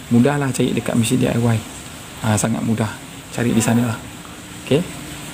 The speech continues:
Ha, mudah diperolehi. Ha, senang dapat. Okey. Harga pun berpatutan. Dan okey, jangan lupa subscribe, like channel saya. Tak ada kena bayar pun.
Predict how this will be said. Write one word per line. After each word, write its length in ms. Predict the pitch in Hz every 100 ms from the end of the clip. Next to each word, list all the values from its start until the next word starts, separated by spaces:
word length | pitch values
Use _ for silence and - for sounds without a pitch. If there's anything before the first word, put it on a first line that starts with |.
| - -
Ha, 320 | - 107 101 113 -
mudah 240 | 113 117
diperolehi. 640 | 113 110 120 113 123 156 170 165 - - - - - - - - -
Ha, 160 | 107 107
senang 320 | - 120 117
dapat. 320 | 113 113 156 - - - - -
Okey. 300 | - 135 190 - - - - -
Harga 240 | 107 113
pun 240 | 123 156 143
berpatutan. 560 | 127 123 - - 151 208 - - - - - - - - - - - - -
Dan 240 | - 123 131
okey, 240 | 135 160 170 - -
jangan 240 | 135 120 120
lupa 320 | 120 - 131
subscribe, 500 | 123 139 - 131 143 131
like 240 | 127 135 -
channel 260 | - 117
saya. 320 | 117 120 131 220 - - - - -
Tak 100 | -
ada 60 |
kena 240 | 123 120 113
bayar 260 | 117 113 120
pun. 240 | 139 196